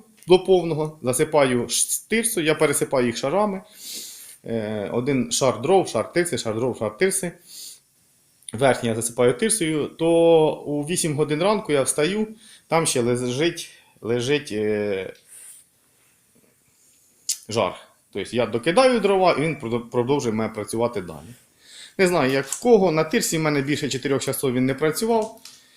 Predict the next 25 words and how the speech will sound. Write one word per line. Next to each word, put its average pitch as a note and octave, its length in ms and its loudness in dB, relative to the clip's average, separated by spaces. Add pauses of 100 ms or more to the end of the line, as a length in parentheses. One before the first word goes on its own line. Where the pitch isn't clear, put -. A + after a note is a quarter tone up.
(180)
Хоча C3 260 0
один B2+ 200 2
клієнт F#3+ 380 0
мені, D#3+ 180 -2
я D3 80 2
до C#3 100 -2
нього C#3+ 260 -2
дзвонив, C3+ 400 -2
казав, B2+ 300 2
що A#2+ 100 -6
в A#2 40 0
нього A#2 140 0
на A#2 100 0
тирсі E3 280 0
працює G#2+ 400 -2
він G2+ 180 -4
вісім G#2+ 340 -4
годин. F#2 280 -10
Ну, F#3+ 100 -4
це A#3+ 120 4
все A3+ 160 0
залежить B2+ 380 2
від, A2 200 -2
е, G#2+ 100 2
об'єму, A2 760 -4